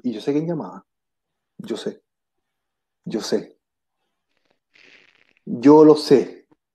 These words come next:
Claro, pero ahora veo que sus fortunas aumentan y aumentan y aumentan. Entiendo por qué. La pasé pésimo. Pésimo.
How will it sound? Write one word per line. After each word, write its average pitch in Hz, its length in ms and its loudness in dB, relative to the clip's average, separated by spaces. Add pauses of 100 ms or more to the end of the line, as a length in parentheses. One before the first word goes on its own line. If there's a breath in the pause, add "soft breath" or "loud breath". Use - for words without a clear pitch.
(480)
Claro, 208 220 -2
pero 131 140 2
ahora 139 160 2
veo 151 180 6
que 123 360 -2
sus 120 180 -10
fortunas 127 480 -6
aumentan 135 580 -4
y 127 40 -6
aumentan 135 420 -6
y 127 40 -4
aumentan. 151 400 -4
Entiendo 190 280 -2
por 170 180 -4
qué. 104 220 -8 (1500)
La 127 120 0
pasé 165 400 -8 (400)
pésimo. 95 500 -4 (1200)
Pésimo. - 520 -2